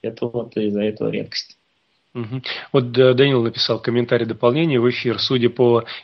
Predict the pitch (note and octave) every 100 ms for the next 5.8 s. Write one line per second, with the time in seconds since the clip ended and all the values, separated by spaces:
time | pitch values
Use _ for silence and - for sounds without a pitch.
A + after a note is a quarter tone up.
0 | - D#3+ D#3+ C3 A#2+ C3 A#2 A#2+ B2+ A#2+
1 | - C3 B2 E3+ A#2 C3 B2+ B2 - B2+
2 | C3+ C3 A#2 A2+ A2 - B2+ B2+ A#2+ B2
3 | - D3+ A#2+ B2 A#2 B2+ B2+ B2+ G#2+ G2
4 | A2+ C3+ A2 F#2+ A#2 G2+ G#2 G2+ - -
5 | - - - A2+ A#2 A#2+ G#2 F2